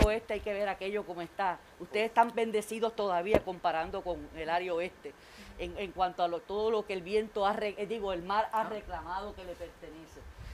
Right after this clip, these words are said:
Speaker 1: Por lo tanto, me parece que esto tiene que ir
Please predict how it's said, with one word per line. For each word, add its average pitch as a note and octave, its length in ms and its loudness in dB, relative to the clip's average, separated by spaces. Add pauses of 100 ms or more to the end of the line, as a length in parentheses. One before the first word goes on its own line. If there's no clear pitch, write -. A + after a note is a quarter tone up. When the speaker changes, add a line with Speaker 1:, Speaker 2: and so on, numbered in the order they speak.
(120)
Speaker 1:
Por A3+ 140 4
lo B3+ 140 8
tanto, B3 440 8 (440)
me G#3+ 160 0
parece B3 500 8
que F3 240 -4 (140)
esto A#3+ 320 0
tiene A3 260 0
que G#3 180 0
ir G#3 220 -2